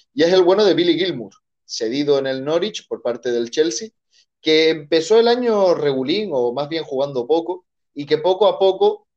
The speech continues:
se ha ido estableciendo un poquito más, pero no con la cantidad de minutos y con la cantidad de partidos que pensamos, y sobre todo peso que,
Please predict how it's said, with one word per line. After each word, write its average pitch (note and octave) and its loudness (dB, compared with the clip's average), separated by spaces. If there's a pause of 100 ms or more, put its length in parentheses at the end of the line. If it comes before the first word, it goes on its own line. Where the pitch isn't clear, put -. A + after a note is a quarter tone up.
se - -2
ha C#3+ 2
ido D#3 0
estableciendo D#3 -4
un C#3+ -10
poquito C#3 -4
más, A#2+ -8
pero A#2 -8
no D3+ -4
con A#2+ -6 (360)
la C3 2
cantidad C3 2
de C#3+ 4
minutos D3+ -2
y D3+ -6
con C3 0
la A#2+ 0
cantidad B2 -2
de C3 -2
partidos C#3 -4 (340)
que D3 2
pensamos, D3+ 2
y A#2+ -10
sobre A2+ -4
todo E3 0
peso F3 0
que, A#2 -8